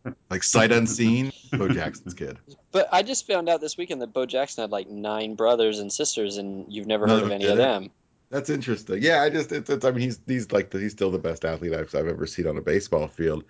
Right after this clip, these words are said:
Speaker 2: It's a funny question. I mean, I don't know, and it's a good, it's a good question. And the, the other funny thing is, is that, you know, everybody focuses so much on, um, you know, the guy's dad, and the guy's dad played baseball. And for a lot of players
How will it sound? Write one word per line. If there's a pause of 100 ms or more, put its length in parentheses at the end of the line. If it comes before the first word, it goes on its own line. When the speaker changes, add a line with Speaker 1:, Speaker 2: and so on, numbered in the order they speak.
(260)
Speaker 2:
It's
a
funny
question.
I
mean,
I
don't
know,
and
it's
a
good,
it's
a
good
question. (800)
And
the,
the
other
funny
thing
is,
is
that,
you
know,
everybody
focuses
so
much
on, (640)
um,
you
know,
the
guy's
dad,
and
the
guy's
dad
played
baseball. (500)
And
for
a
lot
of
players